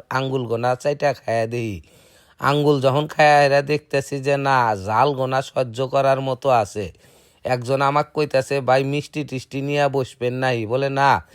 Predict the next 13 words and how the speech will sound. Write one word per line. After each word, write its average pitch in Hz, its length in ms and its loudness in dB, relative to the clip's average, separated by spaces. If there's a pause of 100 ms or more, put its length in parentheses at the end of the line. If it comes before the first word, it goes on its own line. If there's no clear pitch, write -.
(360)
যে 135 300 4
জাল 131 320 4
দিছে 139 520 0
এ 131 60 0
জাল 123 220 2
সহ্য 123 480 -2
করার 135 300 2
মতো, 113 340 -4
কান 131 380 -6
দিয়া 127 220 0
ধোয়া 110 300 2
উঠবো 120 420 -2
না।" 107 220 -6